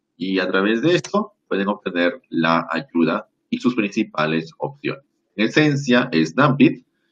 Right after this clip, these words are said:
sus opciones descritas aquí, el slash tie, auto quiet, line K D, sim line y el output, slash output y el archivo el cual va a crear. Entonces, de esta manera, simplemente sería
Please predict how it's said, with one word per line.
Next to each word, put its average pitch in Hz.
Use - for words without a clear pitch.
sus -
opciones 131
descritas 104
aquí, 147
el 107
slash -
tie, 98
auto 90
quiet, 90
line 85
K 87
D, 113
sim 90
line 127
y 131
el 107
output, 80
slash 104
output 180
y 117
el 120
archivo 117
el 101
cual 95
va 80
a 78
crear. -
Entonces, 175
de 104
esta 147
manera, 156
simplemente 98
sería -